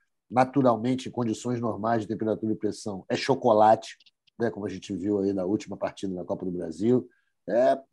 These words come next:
pra eles é muita tranquilidade. Eu tenho, eu acho que eles têm um time até arrumadinho, como o nosso amigo Fred Uber destacou esses valores aí, com destaque pra esse moleque, que eu acho que ele é encapetado, esse tal de Vitor Roque.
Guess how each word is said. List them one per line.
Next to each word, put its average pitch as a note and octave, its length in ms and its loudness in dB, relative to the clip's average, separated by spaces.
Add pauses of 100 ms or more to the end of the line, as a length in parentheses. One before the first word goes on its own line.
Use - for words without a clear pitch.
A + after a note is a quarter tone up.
pra G3+ 160 6
eles G#3+ 240 6
é G3+ 60 4
muita G3+ 300 2
tranquilidade. B2 760 2 (520)
Eu A3 140 -2
tenho, G#3 260 6
eu F3+ 120 10
acho F#3 180 10
que G#3 60 2
eles F3+ 140 2
têm F3+ 140 10
um F3 100 6
time E3 260 2
até D#3 180 0
arrumadinho, D#3+ 920 0
como C3+ 320 0
o G#2+ 80 -2
nosso C3 240 0
amigo B2 300 0
Fred B2+ 360 4
Uber A#2+ 240 6
destacou A2+ 520 0
esses A#2 240 0
valores A2+ 560 2 (400)
aí, A2 420 2 (180)
com F#3+ 140 2
destaque C#3 880 0 (260)
pra B2 160 2
esse C3 200 0
moleque, A#2+ 480 2
que - 60 -6
eu A2 80 0
acho A2 180 -4
que A#2+ 80 -2
ele A#2 140 2
é A2+ 140 0 (320)
encapetado, B2+ 920 4
esse - 140 -6
tal A2+ 160 -2
de G#2+ 100 -2
Vitor G#2 280 -2
Roque. G#2+ 360 2